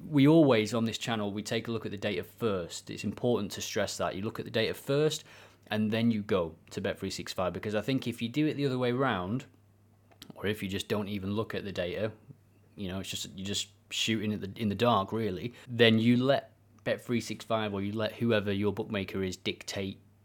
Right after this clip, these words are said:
the odds that you see first, the markets that you see first. And, um, they, it's so intentional, you know, the way they design, uh, the, the, how you see the odds and the markets and the lines and everything. So just keep that in mind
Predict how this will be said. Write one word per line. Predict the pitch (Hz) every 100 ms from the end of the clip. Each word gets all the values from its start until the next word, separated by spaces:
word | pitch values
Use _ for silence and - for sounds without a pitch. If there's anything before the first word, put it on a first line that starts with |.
| _ -
the | 101
odds | 92 90
that | 101
you | 90 90
see | - 92
first, | - 107 107 104 -
the |
markets | 95 95 98 107
that | -
you | 104
see | 98 104
first. | 95 104 101 101 - - - - - - -
And, | 101 95 95 95
um, | 104 101 98 98 98 107
they, | 101
it's | 104 104 107 120
so | - 143 120
intentional, | 104 131 120 120 101 90
you |
know, | 98 95
the |
way | 98 98
they | 98 92
design, | 98 101 98 92 90 87 -
uh, | 98 92 90
the, | - 95 92 107 110
the, | 110 - -
how | 107
you | 98 95
see | - 101
the | 95 98
odds | 90
and | 98
the | 95
markets | 95 92 - -
and | 101
the |
lines | 95 98 98
and | 98
everything. | 92 95
So | 90 98
just | 101 -
keep | 196
that | 160
in | 110
mind | 123 151